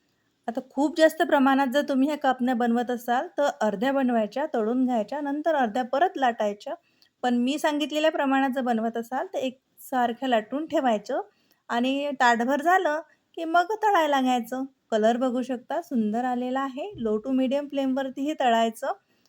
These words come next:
अगदीच हाय फ्लेमवरती तळायचं नाही. आणि याच्यावरती बघू शकता, जी खसखस आपण घातली, ती अजिबातही तेलामध्ये सुटलेली नाहीये. मस्तच, याच्यावरती खूप सुंदर दिसते. आणि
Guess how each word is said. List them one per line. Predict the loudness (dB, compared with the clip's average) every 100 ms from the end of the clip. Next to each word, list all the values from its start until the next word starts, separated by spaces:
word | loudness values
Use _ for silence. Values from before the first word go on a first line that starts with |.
| -4
अगदीच | -4 -2 -4 -2
हाय | -2 0
फ्लेमवरती | 0 0 0 -2 -4 -4
तळायचं | 0 0 0 -2 -2
नाही. | 0 0 -2 -4 -8 _ _ _ _ -2
आणि | 0 2 0
याच्यावरती | -2 -2 -2 -2 -2
बघू | -2 -2 -4
शकता, | -2 -4 -4 -6 -4
जी | -6 -6
खसखस | -8 -8 -4 -4 -2
आपण | -4 -2 -2
घातली, | -4 -4 -8 -8 -4
ती |
अजिबातही | -4 -2 0 2 0 -2 -4
तेलामध्ये | -2 0 0 0 -2
सुटलेली | -4 -8 -6 -6 -4
नाहीये. | -2 -2 -2 -4 -8 -10 _ _ _ _
मस्तच, | -4 -4 -6 -4 -4 -2
याच्यावरती | -6 -4 -4 -4 -6 -10
खूप | -6 -8 -6
सुंदर | 0 2 2 2 0
दिसते. | -2 -4 -4 -4 -4 -6 _ _ -16 -2
आणि | 0 2 2 0 -4